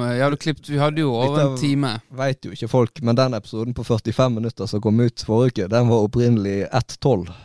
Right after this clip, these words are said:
Speaker 1: Ja.
Speaker 2: Så det var noe som måtte ryke i klippet,
Speaker 1: Ja.
Speaker 2: og det var det en av de tingene.
Speaker 1: Ja.
Speaker 2: Så da har jeg ikke
Speaker 1: Så da
Speaker 2: følt den
Speaker 1: valgte ikke du,
Speaker 2: forpliktelsen.
Speaker 1: eh, å, men, eh, nå,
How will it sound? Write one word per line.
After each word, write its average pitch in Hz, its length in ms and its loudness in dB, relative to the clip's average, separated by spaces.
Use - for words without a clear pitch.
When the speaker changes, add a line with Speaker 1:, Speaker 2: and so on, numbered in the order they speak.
Speaker 1:
Ja. 151 160 2
Speaker 2:
Så 120 80 0
det 131 80 -2
var 143 160 0
noe 139 400 -2
som 113 320 -4
måtte 110 320 0
ryke 101 300 0
i - 20 -14
klippet, 98 240 -4
Speaker 1:
Ja. 127 160 -2
Speaker 2:
og 104 160 -10
det 117 80 -4
var 107 180 -2
det 101 120 -4
en 101 100 2
av 92 80 0
de 90 80 -2
tingene. 90 300 -12
Speaker 1:
Ja. 139 220 2
Speaker 2:
Så 143 140 2
da 143 80 2
har 156 180 0
jeg 135 140 -4
ikke 147 100 -4
Speaker 1:
Så 185 80 2
da 196 80 6
Speaker 2:
følt 170 80 4
den 180 60 6
Speaker 1:
valgte 170 260 6
ikke 185 240 2
du, 170 80 6
Speaker 2:
forpliktelsen. 147 320 6
Speaker 1:
eh, 123 320 2
å, 120 240 0
men, 143 320 2
eh, 139 160 0
nå, 170 220 2